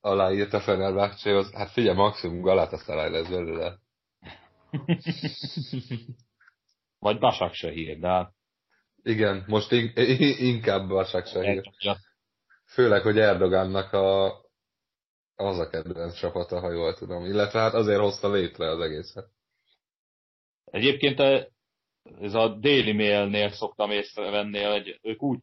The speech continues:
Speaker 2: gyártják az átigazolási pletykákat, hogy megnézik, hogy ki az, aki ilyen az utóbbi időben keveset játszott a csapatánál, megnézik, hogy, eh,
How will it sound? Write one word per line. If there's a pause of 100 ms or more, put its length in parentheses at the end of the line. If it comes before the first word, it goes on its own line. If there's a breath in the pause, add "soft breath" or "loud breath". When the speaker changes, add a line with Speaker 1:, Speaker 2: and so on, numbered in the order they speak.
(100)
Speaker 2:
gyártják
az
átigazolási
pletykákat,
hogy (460)
megnézik,
hogy
ki
az,
aki
ilyen (120)
az
utóbbi
időben
keveset
játszott
a
csapatánál, (840)
megnézik,
hogy,
eh,